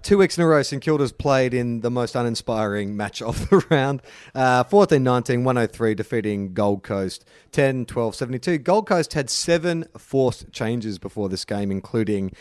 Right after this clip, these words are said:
three hundred gamer Gary Ablett. Um, they weren't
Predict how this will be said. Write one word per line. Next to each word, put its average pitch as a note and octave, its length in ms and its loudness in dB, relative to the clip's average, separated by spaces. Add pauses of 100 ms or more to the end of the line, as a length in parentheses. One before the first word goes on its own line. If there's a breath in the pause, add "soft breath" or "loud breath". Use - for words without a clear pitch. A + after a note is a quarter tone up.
(200 loud breath)
three D3 240 2
hundred A#2+ 400 -2
gamer G#2+ 320 -2
Gary G2+ 340 -4
Ablett. G2 380 -8 (340 loud breath)
Um, C3 340 2
they C4 120 -2
weren't F4+ 220 -2